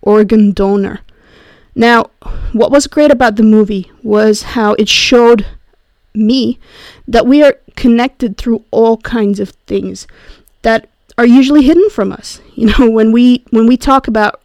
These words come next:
relationships, we usually think of our loved ones, friends, work colleagues, um,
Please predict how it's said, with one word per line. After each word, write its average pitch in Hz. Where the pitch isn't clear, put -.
relationships, 226
we 247
usually 269
think 269
of 220
our 214
loved 208
ones, 190
friends, 214
work 226
colleagues, 202
um, 190